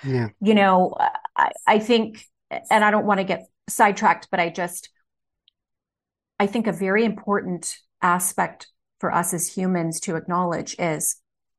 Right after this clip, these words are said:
Speaker 2: that as humans, we often get stuck on this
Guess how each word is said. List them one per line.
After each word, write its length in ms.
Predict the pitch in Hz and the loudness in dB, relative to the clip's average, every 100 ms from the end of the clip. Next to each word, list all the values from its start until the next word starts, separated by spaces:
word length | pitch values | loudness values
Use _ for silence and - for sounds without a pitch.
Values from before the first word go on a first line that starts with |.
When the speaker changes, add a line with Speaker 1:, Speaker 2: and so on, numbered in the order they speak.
| _ _ _ _ _ _ _ | _ _ _ _ _ _ _
Speaker 2:
that 160 | 208 196 | -2 2
as 320 | 185 190 202 - | 2 2 2 -2
humans, 720 | 202 170 160 - - - - _ _ _ _ _ _ _ _ _ - | -2 -2 -4 -6 -10 -12 -14 _ _ _ _ _ _ _ _ _ -6
we 260 | 208 226 202 | 2 4 4
often 340 | 208 233 214 | 4 2 0
get 220 | 196 - | 0 -2
stuck 300 | - 190 185 | -2 -2 -2
on 120 | 185 | -4
this 340 | 165 160 - | -4 -4 -6